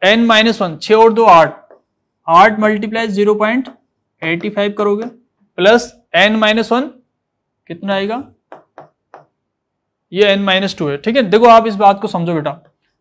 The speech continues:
ये है N सेल, इससे एक कम को हम क्या बोलेंगे? N माइनस वन, दो कम को क्या बोलेंगे? N माइनस टू बोलेंगे। तो आप समझ पा रहे हो ना? तो N माइनस टू के लिए सिग्मा की वैल्यू वन बताया आपको। बेटा इसको सॉल्व करो आप, देखो ये थोड़ा सा सॉल्व करना पड़ेगा आपको।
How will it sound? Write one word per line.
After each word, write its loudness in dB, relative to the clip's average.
ये -2
है -2
N -6
सेल, -8
इससे -6
एक -8
कम -2
को -8
हम -6
क्या -6
बोलेंगे? -6
N -8
माइनस -8
वन, -4
दो -6
कम -4
को -2
क्या -4
बोलेंगे? -6
N -8
माइनस -8
टू -10
बोलेंगे। -6
तो -8
आप -4
समझ -8
पा -6
रहे -4
हो -6
ना? -14
तो -6
N 2
माइनस 0
टू -4
के -2
लिए 2
सिग्मा -2
की -4
वैल्यू 0
वन -2
बताया -2
आपको। -6
बेटा -6
इसको -4
सॉल्व -2
करो -2
आप, 0
देखो -10
ये -10
थोड़ा -4
सा -4
सॉल्व -8
करना -6
पड़ेगा -2
आपको। -8